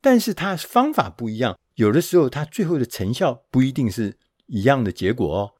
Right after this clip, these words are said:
他就举个例子，他说特价促销，我们不是最近看到很多大特价促销吗？特价促销可以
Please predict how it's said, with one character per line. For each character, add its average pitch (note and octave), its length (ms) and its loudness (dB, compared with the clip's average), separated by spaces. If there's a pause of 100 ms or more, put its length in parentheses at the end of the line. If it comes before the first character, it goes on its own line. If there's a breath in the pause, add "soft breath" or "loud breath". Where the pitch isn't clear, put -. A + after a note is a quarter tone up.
(120)
他 C#3 140 2
就 C#3 220 0
举 E2+ 240 -6
个 A2 100 0
例 F#3+ 240 6
子， - 160 -8 (760)
他 C#3 100 0
说 D3 400 2 (640)
特 - 200 6
价 C3+ 220 2
促 C#3+ 220 -6
销， - 400 -2
我 G2+ 120 -4
们 A#2+ 60 0
不 B2+ 60 -4
是 C3 260 -6
最 C#3+ 140 2
近 B2+ 100 0
看 C#3 140 -4
到 A#2+ 80 0
很 G2 100 -6
多 B2+ 100 0
大 D3 200 -2
特 D3 240 0
价 C3+ 180 2
促 E3 180 -4
销 E3 200 2
吗？ E3 160 -6 (380 soft breath)
特 A3+ 240 10
价 F3+ 280 2
促 D#3+ 280 -2
销 D#3 240 2
可 C#3 160 0
以 B2 180 0